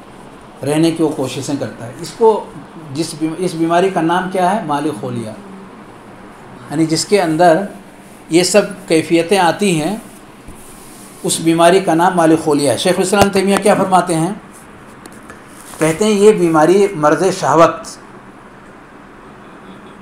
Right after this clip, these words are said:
और इश्क जब किसी इंसान के अंदर आती है तो नफ्स के अंदर असरअंदाज होती है, और कभी कभार वो सिलसिला इंसान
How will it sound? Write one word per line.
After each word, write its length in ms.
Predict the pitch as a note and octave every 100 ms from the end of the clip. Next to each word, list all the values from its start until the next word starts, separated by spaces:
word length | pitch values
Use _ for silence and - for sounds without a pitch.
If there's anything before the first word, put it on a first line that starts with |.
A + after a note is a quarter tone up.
| - - - -
और 300 | D3+ E3+ E3
इश्क 320 | C#3+ F#3 - - - - - - - - - - - - - - - - -
जब 220 | C3 E3+ F3
किसी 220 | E3 F#3+
इंसान 540 | E3+ D#3+ F3 F3+ F#3+
के 120 | F#3+ E3+
अंदर 320 | D#3 D#3+ F3
आती 400 | D3+ F3+ G3 F3
है 180 | E3 G#3 A#3+ - - - - - - -
तो 100 | D3
नफ्स 380 | D3 G3+ G3+ -
के 140 | G#3+
अंदर 240 | G#3 G3+ G3+
असरअंदाज 520 | - G#3 G3 G3+ F#3
होती 260 | G3 G3
है, 260 | G3 B3 C4 - - - - - - - - -
और 460 | E3+ G3+ G#3+ A3 G3+ - - -
कभी 300 | D#3 D3+ A3
कभार 520 | G#3+ E3+ D#3 F3 G3+ G3+
वो 120 | F#3
सिलसिला 520 | F#3+ F3 - E3 F3+ A#3 B3+ - - - - - -
इंसान 500 | D#3 D3+ F3+ G3 G3+